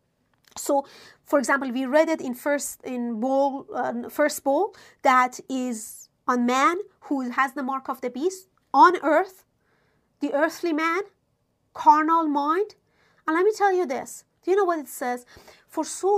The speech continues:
long you try to get yourself free from the slavery of whatever you are in. Whatever you obey, you're a slave to it." It could be anything.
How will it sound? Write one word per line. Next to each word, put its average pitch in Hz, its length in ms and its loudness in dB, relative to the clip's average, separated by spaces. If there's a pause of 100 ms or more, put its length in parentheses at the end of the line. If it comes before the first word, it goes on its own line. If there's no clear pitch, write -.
(140)
long 294 240 -2
you 247 180 -6
try 269 420 -4 (140)
to 240 60 -12
get 254 200 -10 (100)
yourself 247 360 -12
free - 400 -14 (920)
from 226 640 -4 (520)
the 240 140 -6
slavery 247 840 -8 (240)
of 247 220 -4
whatever 247 300 -4 (140)
you 226 120 -6
are - 140 -6 (120)
in. - 80 -20 (760)
Whatever 349 760 2 (360)
you 262 220 -2
obey, 269 380 -4 (220)
you're 240 180 -4
a 233 180 -14
slave 220 320 -10
to - 240 -18
it." - 240 -20 (960)
It 294 180 -6
could 311 160 -2
be 311 220 -6
anything. 349 560 -4